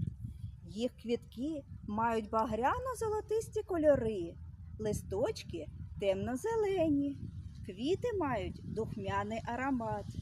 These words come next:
і нагадують яскраве сонечко. Ой, а хто це сів на квіточку? Це бджілка. Дітки, а чи можна чіпати бджілку? Ні,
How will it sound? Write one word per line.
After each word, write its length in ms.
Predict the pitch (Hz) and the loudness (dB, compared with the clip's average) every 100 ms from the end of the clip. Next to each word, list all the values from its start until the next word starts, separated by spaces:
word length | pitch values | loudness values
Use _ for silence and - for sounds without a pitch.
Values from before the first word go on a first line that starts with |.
| - - - | -6 -8 -8
і 120 | - 247 | 0 2
нагадують 840 | 208 190 214 403 427 - 330 330 - - | 2 0 -2 2 2 2 -2 -6 -12 -6
яскраве 640 | 254 285 - 554 622 539 | -4 -4 -2 0 2 2
сонечко. 920 | 508 - 262 208 185 175 - - 156 - - - - - - | 0 -2 0 0 -2 -6 -8 -10 -10 -8 -8 -8 -10 -10 -2
Ой, 260 | - 554 359 - - - - - - | 8 8 8 -2 -10 -14 -16 -16 -10
а 100 | - | -4
хто 220 | 320 - 440 | -4 -2 -4
це 220 | 427 640 | 2 0
сів 360 | 740 - 679 415 | 0 -8 -4 -2
на 100 | 427 | -2
квіточку? 800 | 440 480 302 285 - - 180 175 - - - - - - - | -2 -4 -4 -6 -8 -12 -14 -14 -16 -18 -16 -16 -16 -16 -14
Це 300 | - 226 247 | -6 -2 0
бджілка. 1040 | 233 226 254 698 698 494 320 - - 185 160 - - - - - - - - - | -2 -6 -8 -8 0 2 2 -2 -8 -8 -8 -12 -14 -14 -14 -14 -16 -14 -12 0
Дітки, 500 | 330 294 - 180 - - - | 0 0 -4 -10 -10 -12 -10
а 120 | - 262 | -4 -4
чи 220 | - 294 | 2 4
можна 420 | 254 262 294 349 | 4 4 2 0
чіпати 600 | - 571 622 539 277 302 | 0 -2 2 0 0 0
бджілку? 760 | 262 415 523 330 214 - 170 - - - - - - - - - - - 339 | -2 -2 2 2 0 -4 -8 -8 -10 -12 -12 -14 -14 -16 -14 -12 -10 -6 -2
Ні, 600 | 339 349 349 330 262 - | 0 0 2 2 0 -2